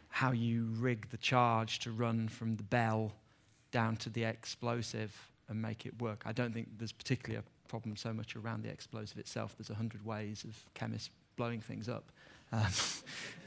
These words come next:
it's kind of tricks of the trade, really. Um, but, uh, how you, how you would rig the charge from the bell, and, and he doesn't have very long to do that in reality, uh, to set that up. Um, but I, for me, there's no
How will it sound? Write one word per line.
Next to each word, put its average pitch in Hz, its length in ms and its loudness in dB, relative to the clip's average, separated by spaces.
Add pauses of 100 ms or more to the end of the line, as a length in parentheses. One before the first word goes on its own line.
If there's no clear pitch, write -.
(380)
it's - 180 4
kind 135 160 8
of 123 80 4
tricks - 260 0
of 131 80 0
the 120 60 -4
trade, 143 360 6
really. 117 300 0 (420)
Um, 147 520 12 (880)
but, 147 300 12
uh, 165 200 10
how 156 160 12
you, 151 200 10
how 147 80 8
you 139 180 10
would 131 160 6
rig 123 160 4
the 120 80 0
charge 123 360 4
from 123 160 2
the 123 60 2
bell, 139 340 10
and, 117 480 2
and 123 120 2
he 127 120 6
doesn't 139 240 4
have 127 100 2
very 131 160 4
long 131 200 4
to 131 100 -4
do 135 240 2
that 113 240 2
in 113 120 0
reality, 110 680 -4 (200)
uh, - 40 -6 (180)
to - 100 -12
set - 240 -4
that 110 140 -2
up. 110 320 -4 (400)
Um, 110 420 0 (1120)
but 120 200 4
I, 117 140 2 (300)
for 135 160 0
me, 139 180 10
there's 123 200 4
no 117 160 2